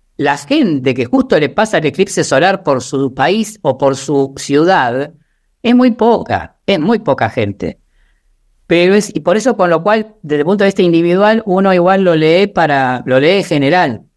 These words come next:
para todo el mundo, porque está sucediendo a tal hora y eso en tu carta natal sucede en tal, en tal signo, en tal grado, etcétera. O en el país, en la carta del país o de la ciudad,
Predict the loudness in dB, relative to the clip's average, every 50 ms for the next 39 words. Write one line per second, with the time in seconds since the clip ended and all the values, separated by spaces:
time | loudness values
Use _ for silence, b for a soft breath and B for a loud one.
0 | _ -4 0 0 0 2 2 2 2 4 4 2 2 2 2 0 -2 -2 -4 -2
1 | -2 -2 -2 -2 -4 -2 0 0 2 2 2 0 2 2 2 2 2 2 2 2
2 | 2 2 2 2 2 0 0 -2 -2 -2 -4 -2 -2 -2 -2 0 0 0 0 0
3 | 0 0 -2 -2 -2 -6 -6 -2 0 0 0 0 0 0 0 -2 -2 -6 -14 _
4 | _ _ _ _ _ _ -4 -4 -2 0 0 0 0 -2 -4 -4 -4 -2 -2 0
5 | 0 0 2 2 0 0 0 0 0 0 2 2 2 2 2 2 0 0 -2 -2
6 | -2 -4 -4 -2 -2 -2 -2 0 -2 -2 0 0 0 2 2 2 0 0 -2 -2
7 | -2 -2 0 0 0 0 0 -2 -4 -6 -12 -20 _ _ _ _ _ _ -4 -2
8 | 0 0 0 0 0 -2 -2 0 0 0 0 0 -2 -2 -2 0 0 0 0 -2
9 | -4 -6 -12 _ -2 0 2 2 2 0 0 -2 0 2 2 4 4 4 2 0
10 | -2 -6